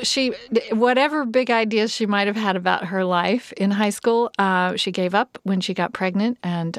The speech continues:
uh, married at seventeen. So she's very constrained by her circumstances. So this event brings Della Robbia for the first time in contact with journalists from the outside world, with tourists, with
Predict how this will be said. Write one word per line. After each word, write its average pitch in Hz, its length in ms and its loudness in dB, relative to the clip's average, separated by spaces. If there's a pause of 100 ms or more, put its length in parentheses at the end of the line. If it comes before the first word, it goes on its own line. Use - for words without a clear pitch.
uh, 175 280 -4
married 175 340 0
at - 140 -2
seventeen. 208 560 0
So - 180 0
she's 214 220 0
very 311 280 2
constrained 214 880 0
by 185 140 0
her 185 160 -2
circumstances. 175 800 -6 (320)
So 240 520 2 (320)
this 247 400 0 (200)
event 185 880 0
brings 277 380 2
Della 196 260 0
Robbia 185 360 0
for 190 160 -2
the 190 100 0
first - 260 0
time 202 200 2
in 180 120 0
contact 180 560 -2
with - 320 -6 (520)
journalists 170 800 -2
from 165 360 -2 (120)
the 185 240 -2
outside 156 400 -4
world, 156 260 -2 (100)
with - 360 -2
tourists, - 760 0
with 180 280 -2